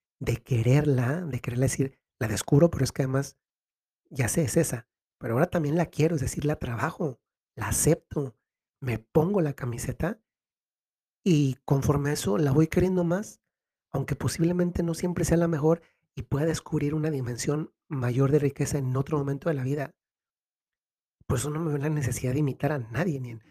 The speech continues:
ni en su manera de ser, de hablar, de predicar, etcétera, aunque es verdad que algunos, eh,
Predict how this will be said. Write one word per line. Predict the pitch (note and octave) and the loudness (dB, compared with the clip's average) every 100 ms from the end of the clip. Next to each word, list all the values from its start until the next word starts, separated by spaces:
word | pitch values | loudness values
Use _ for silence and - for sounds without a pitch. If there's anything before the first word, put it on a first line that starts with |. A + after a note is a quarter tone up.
| - _ | -20 _
ni | - | -8
en | A#2 | -6
su | C#3+ | -4
manera | A#2 A2+ E3+ E3+ | -2 0 0 2
de | B2 | 0
ser, | - C3 B2+ B2+ | 0 2 4 4
de | B2+ | 2
hablar, | B2+ B2 A#2+ B2+ | 2 2 2 2
de | C3 | 0
predicar, | - B2+ B2+ - B2+ | 0 -2 -2 -2 -2
etcétera, | C3 C3+ D#3 F3 - _ _ | -2 -2 2 0 0 _ _
aunque | - B2+ - | -12 -8 -4
es | C#3+ | 0
verdad | D#3+ D#3+ D#3+ | 0 0 0
que | - | 0
algunos, | D#3 D#3 D#3+ E3 - _ _ _ _ _ _ _ _ _ _ - | 0 2 0 -2 -6 _ _ _ _ _ _ _ _ _ _ -20
eh, | - | -20